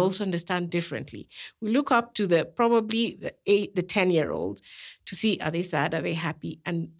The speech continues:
Speaker 2: sometimes mimic some of those things.
Speaker 1: Mm-hmm.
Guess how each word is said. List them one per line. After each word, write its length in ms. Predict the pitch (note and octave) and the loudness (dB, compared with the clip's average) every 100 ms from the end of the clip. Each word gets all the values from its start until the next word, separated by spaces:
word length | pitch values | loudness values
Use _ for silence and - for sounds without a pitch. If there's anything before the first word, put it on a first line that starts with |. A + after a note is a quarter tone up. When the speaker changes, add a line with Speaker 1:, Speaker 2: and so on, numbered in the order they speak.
| _ _ | _ _
Speaker 2:
sometimes 760 | - - B3+ B3+ B3 G#3+ G#3+ - | -10 0 2 2 2 2 0 -2
mimic 380 | F#3+ F#3+ F3+ F3+ | 0 2 0 -4
some 200 | - E3+ | -4 -2
of 120 | E3 | -2
those 180 | E3+ E3 | -2 -2
things. 400 | D#3+ D#3+ E3+ - - | -4 -12 -12 -12 -4
Speaker 1:
Mm-hmm. 760 | D#3+ D#3 E3 D#3 D3+ C#3+ D3 | -4 -2 -4 -2 -2 -2 -6